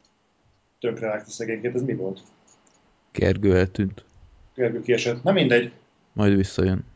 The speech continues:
Speaker 1: Igen, a Die Hardnál, Die Hardnál viszont nekem a harmadik rész. Igazából nehéz megmondani, mert mindegyiknek voltak számomra kiugró pillanatai, de egybe sorozatként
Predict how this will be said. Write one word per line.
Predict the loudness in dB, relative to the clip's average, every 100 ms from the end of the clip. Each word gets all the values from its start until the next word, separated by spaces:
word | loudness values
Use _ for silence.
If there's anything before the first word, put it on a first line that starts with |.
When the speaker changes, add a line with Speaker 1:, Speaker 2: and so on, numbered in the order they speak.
| -20 -12
Speaker 1:
Igen, | -2 2 2 2
a | 4 8 8 10 6 6
Die | 6 6 4
Hardnál, | 4 2 2 0 0 0 -4 _ _ _ _
Die | 2 4
Hardnál | 2 0 -2
viszont | -2 -4
nekem | -4 -2 0
a |
harmadik | 2 0 0 -2 -2 2
rész. | 0 2
Igazából | 2 4 4
nehéz | 4 4 2
megmondani, | 2 2 2 2
mert | 2
mindegyiknek | 2 0 0 -2 -4
voltak | -2 -2
számomra | -4 -2 -2 -2
kiugró | 2 4 6 4
pillanatai, | 4 2 2 2 2
de | 0 0
egybe | 2 4 2
sorozatként | 2 2 4 2 2 2 2